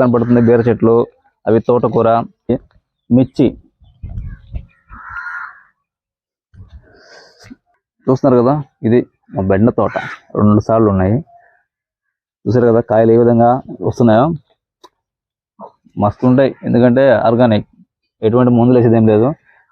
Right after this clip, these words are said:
వేసేసాము, అయ్యే వచ్చేస్తున్నాయి. చూసారు కదా, కాకపోతే ఇగో దీంతో ఇప్పుడు మొత్తము సిద్ధం చేస్తా. చూసారుగా, చాలా సింపుల్గా బాగుంది కదా. ఇలాగా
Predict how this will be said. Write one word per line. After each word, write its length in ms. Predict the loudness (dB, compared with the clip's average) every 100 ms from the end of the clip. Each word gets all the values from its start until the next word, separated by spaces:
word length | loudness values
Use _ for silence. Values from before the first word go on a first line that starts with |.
| -4
వేసేసాము, 480 | 0 0 2 2 0 -2 0
అయ్యే 200 | 2 2
వచ్చేస్తున్నాయి. 520 | 0 -2 0 0 2 0 -4 _ -20 -16 -16 -8
చూసారు 240 | -2 2 4
కదా, 140 | 4 2 -2 _ _ _ _ _ _ _ -20 -20 _ _ _ _ _ _ _ _ _ _ _ -20 _ -4
కాకపోతే 380 | -2 0 0 0 -2 _ _ _ _ -2
ఇగో 160 | 0 0 -4 _ _ _ _ -6 0
దీంతో 340 | 2 2 0 0 0
ఇప్పుడు 200 | 0 0 0 -6 -10 -8 -2
మొత్తము 420 | -2 -2 -2 0 2 2
సిద్ధం 220 | 0 2
చేస్తా. 220 | 0 -2 -10 -12 _ _ -14 -12 -12 -16 _ _ _ _ -6
చూసారుగా, 320 | 0 2 2 0
చాలా 140 | 0 0
సింపుల్గా 320 | 0 0 2 2
బాగుంది 200 | 2 2
కదా. 100 | 0 -2 _ _ _ _ _ _ _ _ _ _ _ _ -20 -16 -16 -18 _ _ _ -2
ఇలాగా 300 | 0 2